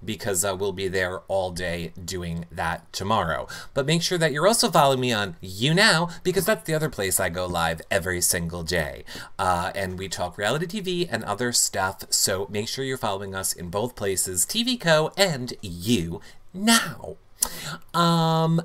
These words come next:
of course, if you wanna help support our shows, consider becoming a patron. You get access to the patron-only Facebook group, prize giveaways, weekly shows just for patrons, the after shows with the house guests at the end of the season, prize giveaways, John's cooking shows, just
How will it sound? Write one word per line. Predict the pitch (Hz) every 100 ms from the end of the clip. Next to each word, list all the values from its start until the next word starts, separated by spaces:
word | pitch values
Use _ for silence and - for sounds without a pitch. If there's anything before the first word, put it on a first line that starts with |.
| -
of | 139 -
course, | - 190 175 175
if | 127
you | 127
wanna | 123 117
help | 123
support | - 139 196 196
our | 208
shows, | - 220 226
consider | - 214 233 220
becoming | 202 185 170 123
a |
patron. | - 196 196 202 190
You | 139
get | 123
access | 127 -
to | 101
the |
patron-only | 92 113 - 101 95
Facebook | - 90 156
group, | - 104 -
prize | 170 170 165
giveaways, | 170 147 110 90 87
weekly | 117 190 165 151 120
shows | 92 - 151 170 175 175
just | - 170 165 -
for | 175
patrons, | 170 175 175 180 175 170 - - -
the | 92
after | 107 135 143
shows | 135 135 123 107
with | 101 -
the |
house | - - 175 170 -
guests | 170 170 139
at |
the | 117
end | 117 113
of |
the | 95
season, | - 160 160 156 160
prize | - 90 87
giveaways, | 92 - 139 143 139 139 139
John's | - 85 165
cooking | - 190 170 165
shows, | 156 160 165 165
just | 160 -